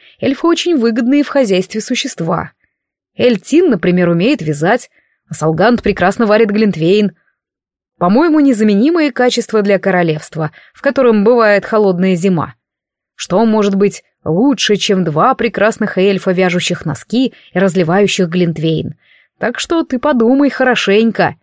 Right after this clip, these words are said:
Наверное, умение удивляться решило взять передышку,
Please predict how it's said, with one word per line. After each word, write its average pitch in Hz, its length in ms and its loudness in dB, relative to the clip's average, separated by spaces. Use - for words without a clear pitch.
Наверное, 190 520 0
умение 190 480 0
удивляться 180 760 -2
решило 330 540 0
взять 247 360 -2
передышку, 185 760 -2